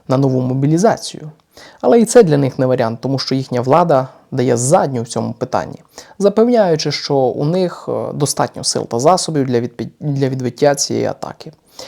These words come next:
Але чомусь не видно результатів, на щастя. Адже не дивлячись на всі спроби росіян якось протистояти цьому українському диву, у них, на щастя, нічого не виходить. Українські бійці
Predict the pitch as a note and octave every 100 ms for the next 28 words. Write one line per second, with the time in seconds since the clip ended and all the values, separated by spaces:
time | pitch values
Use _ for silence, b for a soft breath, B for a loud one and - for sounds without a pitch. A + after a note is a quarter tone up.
0 | B B B B B B B F3+ A3 B2
1 | - - B B B - B2 B2 - C#3+
2 | D3+ E3 F3 G3 F#3 - - E3 - B
3 | B B B B B - B2+ - - -
4 | - - - b b b - C3 D#3 D3
5 | E3 D#3 D3 - C#3+ - D#3 D#3 D3 C3+
6 | C3 - C3+ B2+ B2+ A#2 - A#2 C3 -
7 | C3+ B2 A2+ B2 - B2+ A#2+ - C3+ C#3
8 | C#3 C3+ - A#2 B2 B2 B2+ C3 D#3+ B3
9 | _ b b b - A#2 B2 F#3+ - -
10 | G#2+ - - C3 - G3+ D#3 - G#2 C3+
11 | E3 - - - - _ _ B B B
12 | B B E3+ B3 A3+ F#3 E3+ D#3+ - F#3+
13 | E3